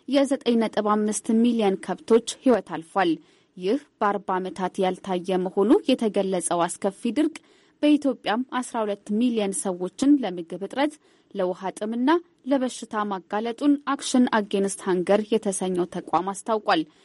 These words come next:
የዓለም የጤና ድርጅት ደግሞ በአጠቃላይ በምግብ ዋስትና እጦት፣ የተመጣጠነ ምግብ እጥረትና ከፍተኛ ድህነት ውስጥ ያሉ ሰዎችን ቁጥር ሃያ አራት ሚሊዮን ያደርሰዋል።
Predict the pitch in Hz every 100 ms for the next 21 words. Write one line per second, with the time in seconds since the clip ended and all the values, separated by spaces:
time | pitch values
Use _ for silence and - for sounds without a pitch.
0 | _ _ - 165 175 185 196 - 190 196
1 | 190 202 196 208 - 233 262 302 330 -
2 | _ - 285 - 254 214 208 214 277 240
3 | 214 208 190 175 180 - 202 220 233 294
4 | 302 _ _ - 180 202 190 - 196 -
5 | 202 208 214 208 214 220 233 233 262 285
6 | 311 - _ 294 294 - 254 226 214 214
7 | 208 196 196 185 233 240 214 220 202 190
8 | 202 185 180 - 190 202 233 277 285 -
9 | _ - 277 269 214 196 - 180 180 180
10 | 202 226 _ 254 226 170 - 185 185